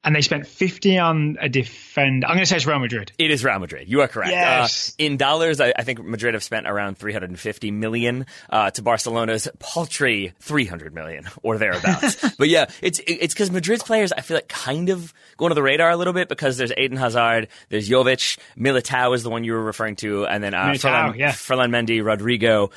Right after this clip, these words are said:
Speaker 2: Whereas Barcelona's, aside from Frankie de Jong and Antoine Griezmann, have been, like, Neto, a replacement goalkeeper, a right back, uh, Junior Firpo, the left back. So yeah, I think it's easy to kind of focus on the bigger ones, but we'll see how much that changes if Neymar does indeed move to one of those teams.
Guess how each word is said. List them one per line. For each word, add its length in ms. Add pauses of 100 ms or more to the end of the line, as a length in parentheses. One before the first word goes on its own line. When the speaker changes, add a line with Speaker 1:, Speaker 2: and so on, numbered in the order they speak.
(140)
Speaker 2:
Whereas 300
Barcelona's, 600
aside 280
from 80
Frankie 240
de 140
Jong 180
and 80
Antoine 260
Griezmann, 440 (220)
have 140
been, 140
like, 260
Neto, 440
a 60
replacement 360
goalkeeper, 420
a 120
right 180
back, 340
uh, 140
Junior 220
Firpo, 260
the 80
left 220
back. 240
So 100
yeah, 160
I 60
think 320 (240)
it's 160
easy 260
to 60
kind 140
of 60
focus 260
on 60
the 60
bigger 260
ones, 300
but 140
we'll 100
see 540
how 120
much 140
that 140
changes 400
if 180
Neymar 460 (360)
does 380
indeed 400
move 360
to 300
one 320
of 100
those 240
teams. 440